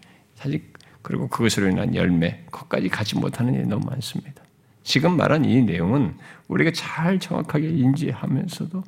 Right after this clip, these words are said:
생각해 보-, 아, 이게 누려야 될 중요한 내용입니다. 멈춰서 생각해 보십시오.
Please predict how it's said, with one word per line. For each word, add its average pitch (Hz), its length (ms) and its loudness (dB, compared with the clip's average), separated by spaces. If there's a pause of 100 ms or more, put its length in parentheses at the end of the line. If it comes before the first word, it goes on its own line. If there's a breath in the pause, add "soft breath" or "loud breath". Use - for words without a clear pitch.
(160 loud breath)
생각해 - 460 -2
보-, - 220 -8 (460 loud breath)
아, - 240 -2
이게 - 400 0 (160)
누려야 143 380 4
될 104 260 -2
중요한 110 460 2
내용입니다. 90 640 -2 (360)
멈춰서 160 440 2
생각해 131 360 0
보십시오. - 440 -8